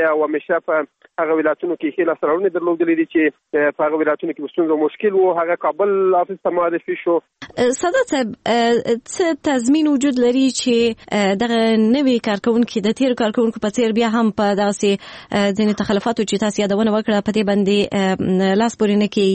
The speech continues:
Speaker 2: یا هم مدیریت یې قوي وي؟ آیا په دې کې څه تضمین شته؟
Speaker 1: په یو اداره کې د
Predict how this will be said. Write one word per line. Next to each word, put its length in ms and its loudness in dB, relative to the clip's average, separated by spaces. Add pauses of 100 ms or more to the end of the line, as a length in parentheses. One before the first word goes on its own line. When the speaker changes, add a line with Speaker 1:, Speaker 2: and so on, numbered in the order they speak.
Speaker 2:
یا 160 0
هم 760 0
مدیریت 600 0
یې 80 2 (840)
قوي 260 2
وي؟ 140 4 (180)
آیا 240 0
په 480 -8
دې 80 0
کې 140 -8
څه 60 -8 (100)
تضمین 300 2
شته؟ 180 -4 (240)
Speaker 1:
په 80 2
یو 180 4
اداره 360 0 (140)
کې 1200 0
د 100 4